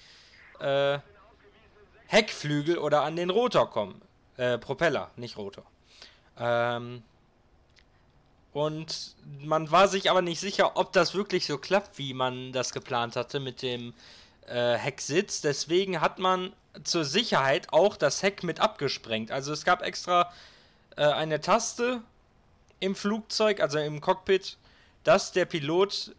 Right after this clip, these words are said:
äh, halt rausgeschleudert wurde und gleichzeitig wurde das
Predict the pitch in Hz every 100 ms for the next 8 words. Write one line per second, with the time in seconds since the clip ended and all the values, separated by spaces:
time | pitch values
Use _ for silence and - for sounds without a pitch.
0 | 139 143 143 147 147 147 151 - _ _
1 | _ _ - 151 160 - - - - _
2 | _ - 139 226 - 214 208 208 202 196
3 | 196 196 190 196 190 - 196 190 185 -
4 | 180 185 170 - -